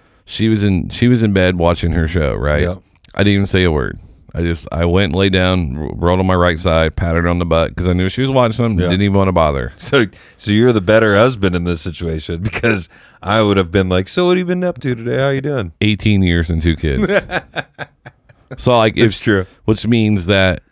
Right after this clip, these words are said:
Speaker 1: if she's asleep, and then I can switch the channel.
Speaker 2: Yeah.
Speaker 1: Right? But if she's not,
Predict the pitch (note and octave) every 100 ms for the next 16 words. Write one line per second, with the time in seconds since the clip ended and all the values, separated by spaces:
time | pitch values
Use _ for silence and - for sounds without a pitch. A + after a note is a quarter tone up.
0 | - G#2 - A2+ F#2 F2 - G3+ G#3+ D#3
1 | - G#2 G#2 G2+ F#2+ A2 - G2 F2+ F2
2 | D#2 A#2 A2 D#2+ G#1 - - G2+ D#2 -
3 | - F2 F2+ - - F2+ E2+ F2+ E2 A#2
4 | A#2+